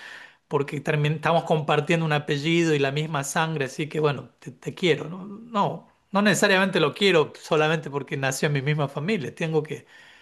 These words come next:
cultivar ese sentimiento, ese, eh, tengo que elegir.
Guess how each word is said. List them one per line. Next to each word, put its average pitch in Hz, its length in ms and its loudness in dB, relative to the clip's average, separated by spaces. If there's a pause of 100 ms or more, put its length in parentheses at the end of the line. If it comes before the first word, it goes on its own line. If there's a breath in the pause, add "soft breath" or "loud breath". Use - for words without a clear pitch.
(340 loud breath)
cultivar 160 640 4
ese 143 340 2
sentimiento, 120 760 -8
ese, 131 200 -6 (120)
eh, 139 320 -10 (100)
tengo 143 240 2
que 143 100 -2
elegir. 147 720 0